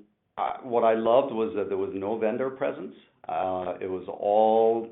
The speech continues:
about discussions and exchange of knowledge and information.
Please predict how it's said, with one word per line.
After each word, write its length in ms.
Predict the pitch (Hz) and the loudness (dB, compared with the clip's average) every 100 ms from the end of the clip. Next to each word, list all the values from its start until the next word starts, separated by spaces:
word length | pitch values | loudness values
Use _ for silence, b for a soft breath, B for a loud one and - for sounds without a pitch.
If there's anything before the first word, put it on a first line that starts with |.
| - | -10
about 680 | 107 98 101 101 107 - - _ _ _ - | -4 2 4 4 2 -2 -18 _ _ _ -12
discussions 800 | 101 - 104 101 - 123 123 113 - | -12 -8 -6 -4 -4 -4 -4 -6 -10
and 640 | 104 92 90 87 87 85 85 - | -8 -4 -4 -4 -6 -10 -14 -18
exchange 500 | - - - 113 113 | -18 -14 -4 -2 -2
of 140 | 95 92 | -6 -4
knowledge 400 | 90 104 113 110 | 0 2 2 0
and 100 | 101 | -6
information. 880 | 90 92 85 98 110 127 123 123 | -8 -10 -8 -8 -8 -8 -8 -8